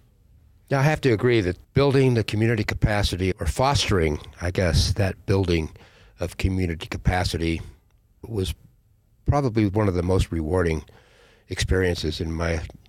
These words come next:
entire career in refugee resettlement. It was fairly early on that we realized that if we didn't have community support, if we didn't have community members involved in most aspects, if not every aspect of a refugee's life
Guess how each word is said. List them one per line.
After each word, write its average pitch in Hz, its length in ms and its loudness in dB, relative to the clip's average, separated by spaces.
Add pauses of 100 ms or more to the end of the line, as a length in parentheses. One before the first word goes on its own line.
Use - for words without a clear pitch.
entire 85 400 -2
career 85 600 -2
in 87 140 -4
refugee 90 400 -2
resettlement. 80 540 -4
It 82 80 -6
was - 260 -6 (840)
fairly 156 400 4
early 135 260 4
on 135 260 4
that 101 120 2
we 101 100 2
realized 98 640 2
that 87 180 0
if 90 220 -4
we 85 100 0
didn't 113 320 -2
have 82 680 -2
community 80 400 -4
support, 76 480 -6
if - 120 -10
we 87 80 -2
didn't 120 280 -2
have 82 460 -6
community 78 380 -8
members 73 440 -8
involved 82 720 -8 (420)
in 87 160 -6 (380)
most 98 340 0
aspects, 85 540 -4
if - 160 -6
not 85 160 -4
every 90 260 0
aspect 82 480 -4
of 76 80 -10
a 80 80 -8
refugee's 76 580 -8
life 73 460 -10